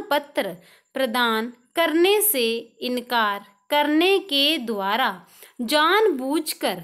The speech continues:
परेशान कर रहे थे, जिसके परिणाम स्वरूप अनेक छात्रों का जीवन और आजीविका के अवसर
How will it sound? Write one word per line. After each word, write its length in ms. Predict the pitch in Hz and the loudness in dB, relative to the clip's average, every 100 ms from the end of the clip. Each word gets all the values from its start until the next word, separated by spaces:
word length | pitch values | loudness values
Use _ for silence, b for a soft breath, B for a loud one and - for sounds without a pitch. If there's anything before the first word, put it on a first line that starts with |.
| - _ 247 | -16 _ -4
परेशान 720 | 247 254 247 277 226 190 226 - - | -2 -2 -2 -4 -4 -4 -10 -16 -2
कर 180 | 359 349 | 0 0
रहे 420 | 277 202 202 196 196 262 | -2 -4 -4 -10 -10 -10
थे, 120 | 254 - B B B B | -10 -12 B B B B
जिसके 460 | 277 349 - 427 427 | -4 -2 0 -2 -2
परिणाम 640 | 427 330 294 254 247 302 | -2 0 0 0 0 -2
स्वरूप 600 | 320 - 226 190 185 233 b b b | -2 -4 -6 -6 -8 -10 b b b
अनेक 480 | 269 302 370 415 - | -4 0 0 0 -4
छात्रों 520 | 277 262 262 311 311 311 | -4 -4 -4 -4 -4 -2
का 240 | 269 277 240 | 0 0 -2
जीवन 500 | 196 208 262 220 180 - _ 254 | -8 -8 -6 -6 -8 -18 _ -2
और 340 | 226 185 - B B B 269 | -2 -2 -12 B B B -4
आजीविका 760 | 269 226 311 320 349 349 381 381 | -4 -2 0 2 0 0 -4 -4
के 200 | 262 190 - _ - | -6 -8 -10 _ -6
अवसर 540 | 262 247 - 247 | -4 -4 -2 -4